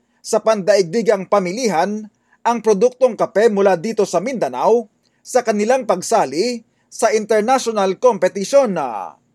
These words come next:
Sa ngayon ay target anya ng industriya ng kape Arabica at Robusta sa Davao Region na maitaas ang kanilang produksyon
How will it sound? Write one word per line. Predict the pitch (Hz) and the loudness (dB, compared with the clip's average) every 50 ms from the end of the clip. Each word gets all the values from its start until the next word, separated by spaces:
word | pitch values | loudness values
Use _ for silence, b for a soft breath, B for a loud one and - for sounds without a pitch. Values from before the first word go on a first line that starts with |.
| _ _ | _ _
Sa | _ - - 247 226 | _ -4 -2 0 2
ngayon | 214 196 196 226 269 277 | 2 4 4 4 4 2
ay | 240 214 196 190 - | 2 0 -2 0 2
target | 240 240 240 208 196 190 - - | 2 2 2 2 0 -2 -2 -2
anya | 180 190 170 147 143 147 175 240 247 240 233 _ _ _ _ _ | -2 -2 -2 -2 -2 -2 -2 -2 -4 -6 -10 _ _ _ _ _
ng | _ 202 233 233 226 | _ -6 -6 -4 -4
industriya | 226 214 196 254 269 - - 220 208 202 196 190 208 220 214 | -4 0 2 2 0 0 2 2 4 4 6 6 4 2 0
ng | 202 175 - | -2 -4 -4
kape | 165 160 - 208 214 | -2 0 2 2 2
Arabica | 180 185 220 220 208 165 156 - - 208 - | 2 4 4 4 2 0 -2 0 0 0 0
at | 185 180 - | 0 -2 -2
Robusta | 180 175 180 233 233 202 - - 156 180 208 | -2 -2 0 0 0 0 0 -2 -2 0 0
sa | - 208 | 0 -2
Davao | 190 180 240 254 240 208 185 160 | 0 2 2 2 4 4 2 2
Region | 151 160 160 131 127 139 170 208 240 240 240 233 _ _ _ _ _ _ _ | 0 -2 -6 -6 -4 -4 -2 -2 -4 -6 -10 -14 _ _ _ _ _ _ _
na | - 175 190 196 | -6 -4 -2 0
maitaas | 196 214 226 226 220 214 - 196 185 208 220 - - 202 | 0 2 2 2 2 0 0 0 0 0 0 0 -2 -4
ang | 175 | -4
kanilang | - 185 190 208 214 220 208 - | -2 -2 0 2 2 2 0 -2
produksyon | 196 196 180 175 - - - 147 180 233 240 240 233 233 | -2 -2 -2 -2 -2 -2 -2 -2 -2 0 -2 -4 -8 -12